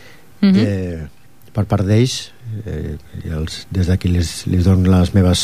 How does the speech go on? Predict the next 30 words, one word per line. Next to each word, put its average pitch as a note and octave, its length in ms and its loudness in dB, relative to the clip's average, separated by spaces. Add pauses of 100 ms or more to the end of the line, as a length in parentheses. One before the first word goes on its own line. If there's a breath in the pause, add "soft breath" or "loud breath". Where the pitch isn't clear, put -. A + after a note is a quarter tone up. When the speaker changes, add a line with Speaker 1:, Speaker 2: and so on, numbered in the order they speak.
(120)
Speaker 2:
salutacions G2 640 2
i G#2 80 4
les E2 160 0
meves F2+ 180 4
felicitats F2+ 540 0
amb D#2 160 0
ells. D#2+ 220 -4 (680 loud breath)
Speaker 1:
Comentàvem G#3+ 440 2
abans G#3+ 320 -2
que, G3+ 180 -2 (500)
doncs, D#3+ 240 -8
eh, D#3 540 -4
sou F3 220 -4
una F3 200 -2
entitat E3+ 380 -2
jove, F3+ 320 0 (160)
però D#3+ 800 2
Déu-n'hi-do F3+ 440 2
totes F#3 220 -2
les F#3 160 0
activitats F3+ 460 0
que G3 80 2
heu F3+ 60 4
organitzat F3 440 0
al F3+ 220 2
llarg E3+ 220 0
de, F#3 160 4 (360)
de D#3+ 80 -2
la D#3+ 100 -2
vostra E3+ 360 0